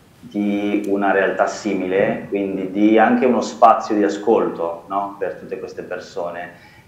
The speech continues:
E, eh, oltre alle persone che ci hanno contattato, siamo contenti perché tutto il lavoro che abbiamo fatto da settembre ad oggi con, eh, le istituzioni e anche con molti partner, eh, è andato a buon fine e sta avendo abbastanza successo.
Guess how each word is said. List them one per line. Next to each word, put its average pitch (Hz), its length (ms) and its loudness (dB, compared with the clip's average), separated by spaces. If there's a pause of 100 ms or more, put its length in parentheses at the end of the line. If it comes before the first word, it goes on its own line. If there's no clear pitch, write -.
E, 156 320 10
eh, 95 800 2
oltre 127 640 4
alle 101 300 2
persone 107 420 -4
che 101 100 -4
ci - 80 -8
hanno 101 160 -6
contattato, 113 880 2
siamo 123 320 0
contenti 131 480 0
perché 117 920 0
tutto 139 200 0
il 139 40 6
lavoro 135 300 8
che 131 80 6
abbiamo 123 220 6
fatto 135 240 4
da 120 100 2
settembre 120 540 2
ad 107 100 2
oggi 98 640 0
con, 117 440 2
eh, 113 360 -2
le 101 80 0
istituzioni 117 1500 0
e - 80 -4
anche 151 360 2
con 117 180 4
molti 120 380 4
partner, 123 1160 2
eh, 98 580 0
è 113 60 -4
andato 127 540 4
a 101 200 6
buon 101 220 -2
fine 123 380 -4
e - 40 -12
sta - 180 -4
avendo 95 640 -2
abbastanza 104 460 -8
successo. - 920 -4